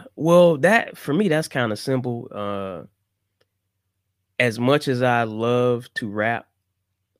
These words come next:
and to write raps, um, f-, for me, I, I consider that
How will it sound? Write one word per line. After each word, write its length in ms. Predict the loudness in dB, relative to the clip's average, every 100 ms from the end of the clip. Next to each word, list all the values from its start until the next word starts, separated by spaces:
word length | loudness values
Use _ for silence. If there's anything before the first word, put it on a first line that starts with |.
| _
and 220 | -12 -12 -12
to 100 | -10
write 300 | -4 -4 -4
raps, 560 | -4 -4 -6 -14 -20 _ _ _
um, 580 | -16 -14 -14 -18 -20 -20 _ _ _
f-, 160 | -20 -20 -20
for 240 | -6 -2
me, 220 | 2 2 4
I, 160 | 2
I 120 | 0 -6
consider 400 | -8 -8 -6 -4
that 280 | -4 -4